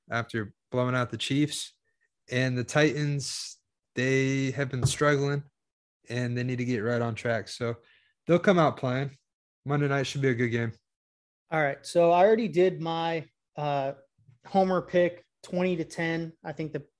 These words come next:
Speaker 2: I mean, I, that was the first thing I thought of, but I sort of wanna say twenty-four to ten, but I'm gonna stick at twenty to ten 'cause I'm not a wishy-washy kind of person. What's your homer pick for the, uh, the Bucks, uh, Bucks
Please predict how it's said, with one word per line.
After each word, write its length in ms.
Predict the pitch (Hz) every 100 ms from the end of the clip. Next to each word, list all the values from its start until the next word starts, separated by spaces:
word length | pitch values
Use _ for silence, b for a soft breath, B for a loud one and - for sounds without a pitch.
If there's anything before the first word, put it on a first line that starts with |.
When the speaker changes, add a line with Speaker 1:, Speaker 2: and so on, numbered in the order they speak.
| b b b b _ -
Speaker 2:
I 60 |
mean, 140 | 170 165
I, 140 | 170
that 80 | - _ _ _ _ _ _ -
was 80 | 190
the 60 | 185
first 260 | 208 196 -
thing 140 | 185
I 60 | 165
thought 260 | 170 175
of, 240 | 196 202 - _ -
but 100 | 151
I 20 |
sort 240 | 147 175 170
of 80 | 160
wanna 220 | 151 127
say 200 | - 165
twenty-four 440 | 151 160 156 170 175
to 60 |
ten, 260 | 175 185 170
but 100 | 156
I'm 120 | 170
gonna 100 | 180
stick 320 | 175 - 190
at 140 | 180 -
twenty 240 | 180 175
to 80 | 151
ten 300 | - 160 -
'cause 180 | 143 - b b b 170
I'm 60 |
not 120 | 160
a 40 | 147
wishy-washy 680 | 175 180 165 147 143 -
kind 180 | 147 151
of 60 | 131 _ _ -
person. 400 | 170 151 139 123 _ _ _ _ _ _
What's 180 | 190 190
your 80 | 214
homer 300 | 190 196 180
pick 300 | 185 180 180
for 300 | - 170 170
the, 300 | 160 156 156
uh, 260 | 147 143 143 _ _ _ _ _ -
the 60 | 143
Bucks, 520 | 160 156 - - - _ _ _ _ _ _ _ -
uh, 480 | 143 135 135 135 131 - _ _ _ _ -
Bucks 260 | 175 -